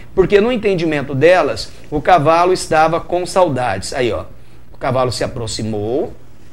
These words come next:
e aí quando ele viu o caixão com o dono dentro, ele fez esse ato aí. Na, no G um, as opiniões são diversas, né? Muita gente acha que o animal tem sim um grau de sentimento,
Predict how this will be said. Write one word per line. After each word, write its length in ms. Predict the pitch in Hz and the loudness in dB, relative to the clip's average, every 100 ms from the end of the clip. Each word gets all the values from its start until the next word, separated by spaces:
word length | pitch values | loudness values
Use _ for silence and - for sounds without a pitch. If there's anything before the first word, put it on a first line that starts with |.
| - | -4
e 60 | 143 | -2
aí 100 | 143 | -2
quando 220 | 156 165 | 0 2
ele 160 | 165 | 4
viu 200 | 135 139 | 2 0
o 40 | 127 | 0
caixão 520 | 151 147 - 143 160 | 0 -2 -2 -4 -2
com 140 | 156 | -4
o 40 | 139 | -4
dono 260 | 123 139 | -4 -4
dentro, 640 | 151 135 143 160 180 196 190 - - - | -2 0 0 -2 0 0 0 -12 -16 -8
ele 680 | 147 147 151 156 165 170 - - - - - | 0 2 4 4 4 4 -2 -14 -16 -16 -14
fez 320 | - 156 131 | -8 -2 -2
esse 260 | 143 143 143 | -2 -4 -4
ato 220 | 127 123 | -4 -4
aí. 200 | 120 98 - - - - - - - - - - - | -6 -8 -12 -16 -16 -16 -16 -16 -16 -14 -16 -12 2
Na, 800 | 214 285 311 262 202 160 139 | 6 8 8 8 8 6 2
no 320 | 190 214 302 247 | 2 6 6 8
G 220 | 208 175 | 8 8
um, 360 | 208 233 139 - | 8 6 4 4
as 220 | 165 180 | 4 6
opiniões 580 | 202 226 214 214 226 233 | 4 4 4 6 6 4
são 220 | 233 233 | 4 4
diversas, 840 | 226 214 165 131 - - - - - | 4 6 6 6 2 -2 -2 -2 -2
né? 160 | 151 165 | 2 4
Muita 320 | 165 190 196 | 4 6 4
gente 380 | 156 185 196 180 | 6 2 4 4
acha 260 | 170 - | 4 2
que 80 | 165 | 2
o 40 | 165 | 2
animal 340 | 147 143 143 | 4 2 2
tem 260 | - 202 214 | 2 2 2
sim 240 | - 175 | -2 -2
um 140 | 185 | 0
grau 320 | 143 135 117 - | 2 4 4 -2
de 120 | 123 | -8
sentimento, 720 | - 123 - 127 135 196 - | -6 -6 -4 -2 -2 -4 -8